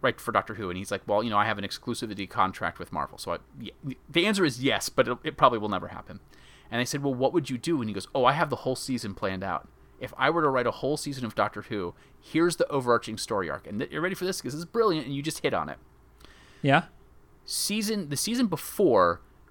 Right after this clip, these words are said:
Speaker 1: the Doctor and the Master are locked in combat. Doesn't matter who the Doctor is, doesn't matter who the Master is, right? Like, it,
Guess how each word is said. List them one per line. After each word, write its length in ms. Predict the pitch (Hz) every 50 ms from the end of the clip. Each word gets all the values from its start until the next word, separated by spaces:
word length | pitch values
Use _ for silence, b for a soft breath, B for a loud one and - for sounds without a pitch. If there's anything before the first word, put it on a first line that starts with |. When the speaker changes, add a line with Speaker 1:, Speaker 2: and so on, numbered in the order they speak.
| _ _ -
Speaker 1:
the 220 | - 120 123 120
Doctor 500 | 117 - - 127 139 156 - - 180 165
and 100 | 147 143
the 60 | 123
Master 640 | 107 101 104 107 110 110 107 - - - 98 85 85
are 180 | - 104 95 87
locked 540 | 90 90 92 101 107 113 110 - - - -
in 420 | - 120 113 104 98 95 95 - -
combat. 680 | - - - 107 95 98 87 80 73 69 - - - - - - - - - _ - - _ -
Doesn't 240 | - 156 156 180 180
matter 180 | 175 170 165 160
who 100 | 160 160
the 80 | 143 139
Doctor 300 | 143 135 127 - - 135
is, 100 | 123 120
doesn't 220 | 127 120 135 135
matter 160 | 127 120 117
who 80 | 123 123
the 80 | 120
Master 340 | 110 101 87 - - - 87 76
is, 200 | 69 - - - - -
right? 240 | - 104 101 110 - 107
Like, 180 | 101 - -
it, 60 | 104